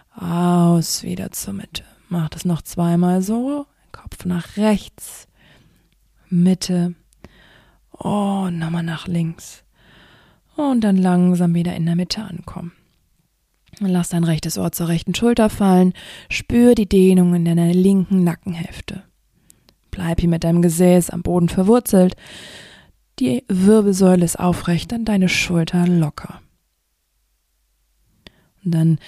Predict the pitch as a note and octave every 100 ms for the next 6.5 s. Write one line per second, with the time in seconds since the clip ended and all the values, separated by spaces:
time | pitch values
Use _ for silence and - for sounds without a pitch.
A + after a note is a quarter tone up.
0 | - _ _ F3 E3+ E3+ E3+ D#3 E3+ A#3+
1 | - - F#3 F#3 - B3+ - A#3 A3 A3
2 | G#3+ G3 F#3+ - A3 - - A3+ A3 A3+
3 | - B3 C4 C#4+ - - - _ _ -
4 | _ - D4 B3 A#3 A3 G#3 G#3 G#3 G3+
5 | - F#3 F#3 - G#3+ A3 A3+ F#3+ E3+ -
6 | - - - F#3 F#3